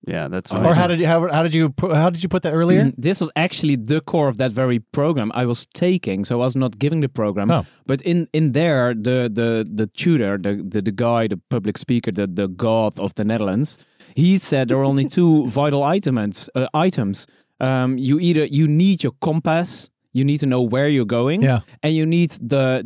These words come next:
Speaker 2: drive and the courage to actually make the steps, because having only one of them doesn't bring you anywhere. Well, the second one, only
Speaker 3: Yeah.
Speaker 2: having the action and going somewhere, maybe takes you all the way down a wrong path.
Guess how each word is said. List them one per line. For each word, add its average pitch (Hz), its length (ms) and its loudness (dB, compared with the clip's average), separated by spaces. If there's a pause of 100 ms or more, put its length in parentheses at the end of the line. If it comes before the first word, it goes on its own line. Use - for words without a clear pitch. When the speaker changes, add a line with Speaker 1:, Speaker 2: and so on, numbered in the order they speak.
Speaker 2:
drive 127 760 0 (200)
and 127 160 0
the 120 60 0
courage 147 640 0
to 170 120 0
actually 151 540 0
make 156 400 0
the 135 140 0
steps, - 640 -2 (440)
because 160 540 0
having 165 500 0
only 175 260 4
one 170 220 2
of 156 140 -2
them 120 360 0 (240)
doesn't 160 280 0
bring 143 160 2
you 147 80 2
anywhere. 127 480 0 (120)
Well, 123 200 0
the 123 80 0
second 156 320 0
one, 117 120 -2
only 131 220 2
Speaker 3:
Yeah. 123 80 4
Speaker 2:
having 131 240 0
the 120 140 2
action 131 280 -2
and 113 240 0
going 151 300 2
somewhere, 104 400 0 (340)
maybe 127 680 2
takes 143 260 -2
you 135 100 2
all 151 240 2
the 135 60 0
way 120 160 0
down 120 440 0 (120)
a 117 100 0
wrong 147 420 0
path. 101 520 -4